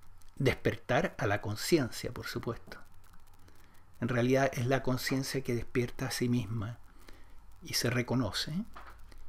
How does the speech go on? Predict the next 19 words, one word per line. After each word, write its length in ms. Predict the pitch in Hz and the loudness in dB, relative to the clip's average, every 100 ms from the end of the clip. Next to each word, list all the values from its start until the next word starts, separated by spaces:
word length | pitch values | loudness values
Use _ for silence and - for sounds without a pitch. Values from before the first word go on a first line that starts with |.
| - - - | -6 -6 -2
y 140 | 127 | 0
ve 340 | 117 127 147 220 - - - - - - - - - - - - | 2 4 4 0 -8 -8 -10 -12 -12 -12 -12 -10 -10 -12 -14 -4
que 140 | - | 0
no 160 | 117 131 | 4 4
era 140 | 147 | 6
ninguna 400 | 147 143 143 165 | 6 6 6 8
de 80 | 180 | 8
las 140 | 180 | 8
cosas 380 | - 156 151 165 | 4 2 2 -2
que 160 | - 143 | -2 0
se 160 | - | 2
imaginaba 680 | 151 147 123 - 131 120 131 | 4 4 4 2 2 2 0
ser 280 | - 120 120 - | 0 0 0 4
en 160 | 156 | 8
el 160 | 180 - | 8 8
trance 640 | 151 139 135 - - 135 - - | 6 6 4 0 -2 -4 -6 -6
de 140 | - 117 | 2 2
la 140 | 107 | 4
mente. 460 | 107 101 104 - | 2 0 -4 -8